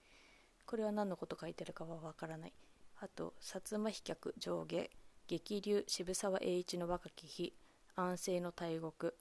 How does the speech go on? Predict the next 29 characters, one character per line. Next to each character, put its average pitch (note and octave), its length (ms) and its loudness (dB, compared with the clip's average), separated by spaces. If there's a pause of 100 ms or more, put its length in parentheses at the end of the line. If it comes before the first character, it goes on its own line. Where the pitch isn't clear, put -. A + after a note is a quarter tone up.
(300)
細 - 340 -2
谷 E3 240 2 (180)
十 G3+ 280 2
太 A#3 140 6
夫？ F3+ 400 0 (1200)
東 B3 200 0
太 A#3+ 140 2 (220)
夫 G#3 40 -10
か - 160 -14
な？ G3 120 -14
わ - 80 -14
か E3 120 -2
ん E3 80 -6
な D#3 60 -14
い。 - 120 -16
上 E3+ 280 0
下。 - 140 -8 (1160)
そ - 160 -2
の A3 100 6
人、 G#3 280 2
最 G3 220 6
後 E3+ 120 0
の D#3+ 80 -2
旗 D#3 240 -4
本。 D#3 300 -2 (1700)
え - 40 -16
ー、 - 40 -18 (600)
大 B3 600 0 (1500)
楠 A3 380 -2